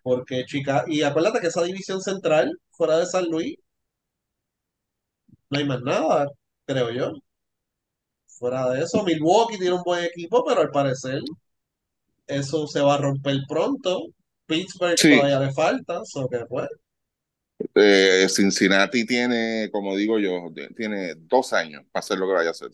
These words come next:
Speaker 2: Sí, que va a
Speaker 1: Cincinnati,
Speaker 2: hacer algo.
Speaker 1: Cincinnati dejó ir a Joey Votto.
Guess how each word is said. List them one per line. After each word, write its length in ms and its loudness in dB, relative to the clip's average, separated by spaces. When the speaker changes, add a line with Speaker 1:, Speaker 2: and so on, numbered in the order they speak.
Speaker 2:
Sí, 140 -2
que 100 2
va 60 4
a 20 -4
Speaker 1:
Cincinnati, 0 -
Speaker 2:
hacer 180 0
algo. 280 -4
Speaker 1:
Cincinnati 760 -2
dejó 340 2
ir 140 -2
a 120 -2
Joey 240 -8
Votto. 400 -4